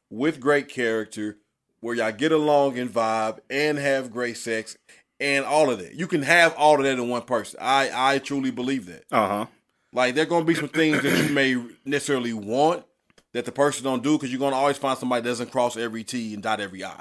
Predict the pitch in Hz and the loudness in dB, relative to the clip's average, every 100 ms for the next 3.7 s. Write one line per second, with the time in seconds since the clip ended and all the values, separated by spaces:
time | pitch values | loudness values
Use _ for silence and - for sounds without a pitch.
0 | - 110 107 90 - - 101 98 151 175 | -8 2 4 4 -2 -6 -2 2 2 2
1 | 98 95 107 131 120 113 135 165 175 170 | 0 0 0 -2 -4 -2 2 2 2 -2
2 | 160 139 156 147 143 160 143 160 156 175 | -4 -4 -4 -2 2 2 2 0 0 0
3 | 170 160 165 165 160 156 | 2 0 -2 0 2 0